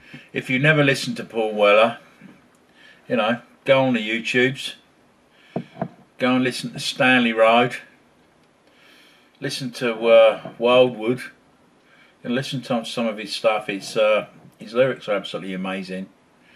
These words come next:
Absolutely amazing. So, uh, I don't know. That's just a little bit of my thought about, uh, music and sort of my link to, uh, Paul Weller. There you go.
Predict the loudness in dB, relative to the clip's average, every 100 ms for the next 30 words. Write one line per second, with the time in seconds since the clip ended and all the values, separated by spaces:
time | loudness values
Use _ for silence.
0 | _ _ -12 -12 -10 -12 -10 -10 -10 -10
1 | -12 -14 -14 -8 -4 -4 0 0 0 -4
2 | _ _ _ _ -14 -10 -6 -6 -8 -12
3 | _ _ _ -20 -20 _ -8 -8 -10 -12
4 | -8 -8 -8 -4 -4 -4 -4 -4 -4 -6
5 | -6 -6 -10 -2 0 0 0 2 2 2
6 | -4 _ _ -12 -12 -8 -8 -10 -10 -8
7 | -8 -10 _ _ -20 -20 -20 _ _ -12
8 | -8 -8 -8 -14 -20 _ -20 _ _ _
9 | _ _ _ _ -10 -2 0 0 -6 -10
10 | -6 -4 0 4 4 2 -12 _ _ _
11 | _ _ _ _ -12 -8 -6 0 0 0
12 | -10 _ _ _ _ _ _ _ _ _
13 | _ _ _ _ _ -14 -12 -12 -14 -10
14 | -10 -10